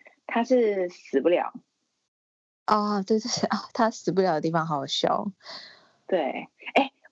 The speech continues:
Speaker 1: 那个谁啊，蝙蝠侠跟 Iron Man 也算是属于同一个类型，对不对？
Speaker 2: 我觉得是。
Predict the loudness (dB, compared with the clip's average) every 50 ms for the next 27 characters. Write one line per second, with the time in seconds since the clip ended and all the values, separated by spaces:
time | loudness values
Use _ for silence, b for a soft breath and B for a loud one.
0 | -12 -2 2 2 2 2 2 -2 -2 0 0 0 2 0 -2 0 2 2 2 2
1 | 0 -2 -2 0 0 0 2 0 0 0 0 -2 -2 -2 -2 -2 -2 -2 -2 -2
2 | -2 -2 -2 -2 -4 -6 -8 -10 -12 -12 -14 -12 -10 -4 0 0 0 0 -2 -4
3 | -4 -4 -2 -2 -2 -2 -2 -4 -4 -6 -6 -4 -2 0 0 0 0 -2 -4 -8
4 | -12 -10 -8 -6 -6 -4 -4 -4 -4 -6 -8 -12 _ _ _ _ _ _ _ _
5 | 4 4 4 4 4 2 2 2 2 0 -2 -2 -2 0 -2 -2 -4 -6